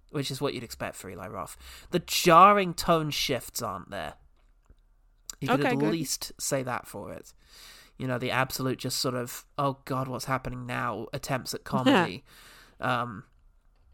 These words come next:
Speaker 1: were not there, which I'm grateful for. That is the thing I'm grateful for <laughs> this year.
Speaker 2: <laughs>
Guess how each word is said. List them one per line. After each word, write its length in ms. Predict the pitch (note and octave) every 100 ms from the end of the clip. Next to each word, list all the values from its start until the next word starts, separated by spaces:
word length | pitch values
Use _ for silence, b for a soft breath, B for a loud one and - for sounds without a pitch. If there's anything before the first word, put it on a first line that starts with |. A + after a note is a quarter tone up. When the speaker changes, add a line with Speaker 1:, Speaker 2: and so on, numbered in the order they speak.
| - - -
Speaker 1:
were 80 | C#3+
not 280 | C#3 -
there, 300 | B2 A2+ F2+ - _
which 280 | C3+ B2+ -
I'm 220 | B2+ B2 -
grateful 360 | C3 B2+ -
for. 220 | - - F#2
That 240 | D3 F#3
is 120 | D3
the 60 | C#3+
thing 200 | D3 C3+
I'm 140 | C3
grateful 320 | C3+ B2 - C#3
for 240 | F3+ D#3
<laughs> 80 | -
this 200 | F#3 -
year. 280 | G#3 - -
Speaker 2:
<laughs> 1300 | A3+ A3+ C#4 - C#4+ A#3+ A#3+ A3+ A#3+ G3 G#3 F#3